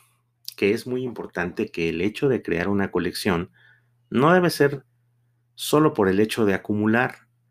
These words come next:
sino de un verdadero criterio de jugar a todos o la mayoría de los juegos que estamos coleccionando. En mi caso, yo trato de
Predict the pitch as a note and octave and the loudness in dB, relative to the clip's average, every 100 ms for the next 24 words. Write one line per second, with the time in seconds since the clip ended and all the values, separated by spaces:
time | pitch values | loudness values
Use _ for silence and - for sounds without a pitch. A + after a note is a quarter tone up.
0 | _ _ _ _ - - C3+ A#2 A2 A2 | _ _ _ _ -8 0 2 4 4 4
1 | G#2+ G#2 A#2+ D3 D3+ C#3+ A2+ G#2+ A2 G2 | 4 4 2 0 -2 0 0 2 0 -4
2 | F#2+ G2+ A#2 G2+ - F2+ F2+ B2+ - G#2 | -2 0 2 -2 -4 -6 -4 -4 -2 0
3 | B2+ A2+ F#2+ F#2 F2+ F2 F2+ F#2 A2 B2 | 0 -2 -2 -4 -2 -2 0 0 0 0
4 | G2+ - G#2+ A2 - G2 G2 G2 - F2+ | -2 -2 0 -2 -6 -6 -4 -4 -4 -6
5 | F2+ - G2 C3+ E3 - _ _ _ _ | -4 -2 0 2 0 -4 _ _ _ _
6 | _ _ _ _ - E2 E2+ F#2 F#2 A2+ | _ _ _ _ -10 -8 -2 0 2 2
7 | - _ _ _ _ _ F#2+ G2 G#2 - | 0 _ _ _ _ _ 0 2 2 4
8 | G#2 G2 F#2 F#2 G2+ A2+ C#3+ | 6 6 6 6 6 6 2